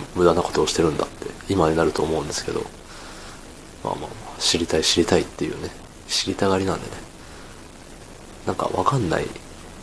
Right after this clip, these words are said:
ままにしとくの嫌なんでしょうね、きっと。その、そ-、目の前になんか答えがあるのにとか。まあ、考えてわかることなら考えてあれするけど、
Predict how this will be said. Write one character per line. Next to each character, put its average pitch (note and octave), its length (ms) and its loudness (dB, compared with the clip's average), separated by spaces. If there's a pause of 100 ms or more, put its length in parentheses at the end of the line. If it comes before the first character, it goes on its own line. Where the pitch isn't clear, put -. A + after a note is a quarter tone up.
(340)
ま F2 100 10
ま F2+ 140 8
に D2 100 0
し - 80 0
と - 80 2
く - 140 0
の D#2+ 140 -2 (220)
嫌 F2 120 6
な - 100 -4
ん - 60 -6
で - 80 -4
し - 80 -6
ょ - 60 -8
う F2+ 40 -4
ね、 F2+ 60 0
き - 100 -8
っ - 40 -12
と。 - 140 -4 (2250)
そ - 180 -2
の、 G2 80 2
そ-、 - 120 -4 (460)
目 G#2+ 160 10
の G#2 80 6
前 G#2 240 8
に B1 220 2 (140)
な F#2 60 -2
ん D#2 80 -2
か - 120 -2
答 - 260 4
え - 40 8
が D#2+ 100 4
あ - 20 8
る D#2 100 4
の - 80 -2
に - 120 -6
と - 100 -6
か。 - 120 -14 (2250)
ま F#2+ 100 -6
あ、 - 60 -2
考 A2+ 220 2
え E2 80 4
て - 100 0
わ - 80 6
か - 100 4
る D#2+ 80 8
こ - 100 -4
と - 80 -6
な C2 100 2
ら - 60 2
考 - 280 2
え - 40 0
て - 140 -2
あ - 60 0
れ - 80 0
す - 140 -8
る - 80 -4
け - 120 -4
ど、 - 140 -2